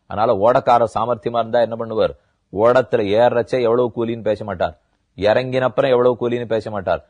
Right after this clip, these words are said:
நடு ஆத்துல போயிட்டு இருக்கிறச்சே நம்மளை பார்த்து கேட்பார், "உங்களுக்கு நீச்சல் தெரியுமான்னுட்டு." தெரியாதுன்னு சொல்லிட்டேன், கூலி நாலு மடங்கு. தெரியும்னு சொன்னோம்னா ஒரு மடங்கு. அங்கங்க இறங்கி போக முடியுமா? அதனால ஓடக்காரர் சாமர்த்தியமா இருந்தா அவர் தப்பிச்சார், இல்லைன்னா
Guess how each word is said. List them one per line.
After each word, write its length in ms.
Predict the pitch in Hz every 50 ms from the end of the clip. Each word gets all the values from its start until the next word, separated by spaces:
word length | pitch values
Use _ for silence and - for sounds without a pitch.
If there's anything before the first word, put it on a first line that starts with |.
| _ _ _ _ -
நடு 340 | 90 95 101 113 123 135 147 151
ஆத்துல 360 | 135 123 123 123 - - 123 117
போயிட்டு 260 | 113 120 117 117 120
இருக்கிறச்சே 340 | 113 117 123 117 - 135 135
நம்மளை 240 | 123 117 113 107
பார்த்து 220 | 98 113 117 110 107
கேட்பார், 340 | 117 110 104 - 98 - _
"உங்களுக்கு 340 | _ - 104 110 110 113
நீச்சல் 300 | 127 139 127 143 131 113
தெரியுமான்னுட்டு." 500 | 117 113 110 104 107 107 104 95 78 - - _ _ _ _ _ _ _ _ _ _ _ _ -
தெரியாதுன்னு 580 | 110 117 127 131 131 135 131 127 131 139 139 127
சொல்லிட்டேன், 460 | - - 131 127 120 131 131 131 135 131 _ _ _ _
கூலி 280 | - - 127 131 131 135
நாலு 260 | 113 107 107 110 117 113
மடங்கு. 320 | 113 110 110 107 101 95 - _ _ _ _ _ _ _ -
தெரியும்னு 440 | 110 117 113 127 127 127 131 127 117
சொன்னோம்னா 520 | - 123 117 117 117 117 113 113 113 113 110 113 - _ _ _ - -
ஒரு 200 | 87 101 107 110
மடங்கு. 360 | 107 107 101 98 90 85 73 - _ _
அங்கங்க 320 | - 107 120 127 127 139 147
இறங்கி 240 | 135 127 135 143 127
போக 140 | 135 135 131
முடியுமா? 360 | 127 120 107 95 101 117 117 87 73 _ _ _ _ _ -
அதனால 240 | 95 107 120 131 127 101
ஓடக்காரர் 640 | 101 117 135 147 147 - - 135 131 127 123 113
சாமர்த்தியமா 480 | - 120 123 127 127 117 - 123 117 113
இருந்தா 220 | 107 104 107 127 135
அவர் 180 | 123 123 123
தப்பிச்சார், 380 | 120 131 123 - - 131 127 - _ _ _ _ _ -
இல்லைன்னா 280 | 113 117 120 120 123